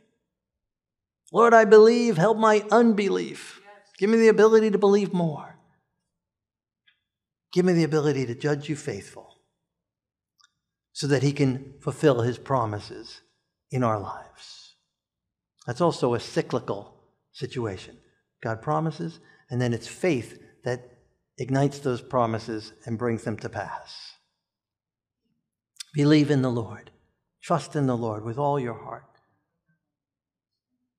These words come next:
Speaker 1: Lean not on our own abilities, on our own understanding, what we think. But trust him. Acknowledge his promises, acknowledge his power.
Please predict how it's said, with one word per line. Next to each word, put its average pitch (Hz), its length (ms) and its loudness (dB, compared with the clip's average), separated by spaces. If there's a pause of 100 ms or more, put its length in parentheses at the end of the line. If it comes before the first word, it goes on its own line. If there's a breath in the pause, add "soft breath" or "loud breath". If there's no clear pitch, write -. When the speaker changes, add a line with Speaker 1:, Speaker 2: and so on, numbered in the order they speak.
(140)
Speaker 1:
Lean 131 240 -2
not 147 360 -2 (960)
on 143 140 -2
our 139 320 -4
own 151 140 -4
abilities, 175 440 -8
on 131 140 -10
our 139 160 -6
own 151 60 -6
understanding, 160 580 -6
what 139 140 -8
we 147 120 -2
think. 180 520 -8 (2000)
But 120 140 -10
trust 117 400 -8
him. - 220 -16 (2500)
Acknowledge 131 340 -2
his 135 140 -10
promises, 127 560 -6
acknowledge 120 460 -6
his 123 100 -16
power. 107 440 -8